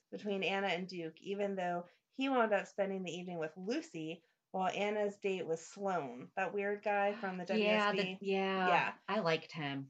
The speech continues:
Speaker 1: Sloan insisted he had a date for the evening, but the woman he'd met earlier that day at the gym, Ivy, showed up on Nicholas's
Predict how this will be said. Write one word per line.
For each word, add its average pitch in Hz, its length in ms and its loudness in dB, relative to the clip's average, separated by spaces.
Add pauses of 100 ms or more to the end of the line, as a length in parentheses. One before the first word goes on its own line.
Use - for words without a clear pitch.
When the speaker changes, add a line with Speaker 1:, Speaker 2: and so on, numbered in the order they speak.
Speaker 1:
Sloan 240 400 6
insisted 220 760 0
he 226 200 -4
had 233 280 6
a 247 60 2
date 185 260 -2
for 175 100 -10
the 180 220 -8
evening, 170 460 -6
but 175 140 -8
the 180 80 -4
woman 214 360 0
he'd 214 200 -6
met 190 260 0
earlier 190 320 2
that 175 200 0
day 180 160 -2
at 170 100 -2
the 180 80 -14
gym, 214 520 0
Ivy, 190 520 0
showed 190 260 -6
up 165 180 0
on 214 180 -2
Nicholas's 175 520 -2